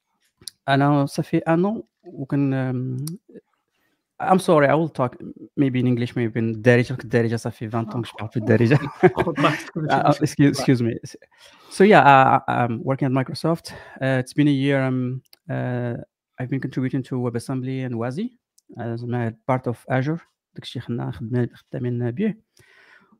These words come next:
Speaker 1: So yeah, خدام في، um, part of Bytecode Alliance,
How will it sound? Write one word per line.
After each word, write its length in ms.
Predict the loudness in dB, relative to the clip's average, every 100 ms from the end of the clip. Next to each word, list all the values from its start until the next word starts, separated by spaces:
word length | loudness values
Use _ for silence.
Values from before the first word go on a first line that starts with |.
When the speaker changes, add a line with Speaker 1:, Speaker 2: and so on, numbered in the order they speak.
| _ -16
Speaker 1:
So 200 | -2 0
yeah, 320 | 4 4 2
خدام 600 | -2 _ -2 0 0 -2
في، 160 | -2 -2 0 0 -2 -2
um, 320 | -4 -6 -8 -14 -8 -4
part 120 | -2 -4
of 80 | -8
Bytecode 520 | -2 -2 0 -4 -2
Alliance, 640 | -2 -2 -4 -6 -10 -18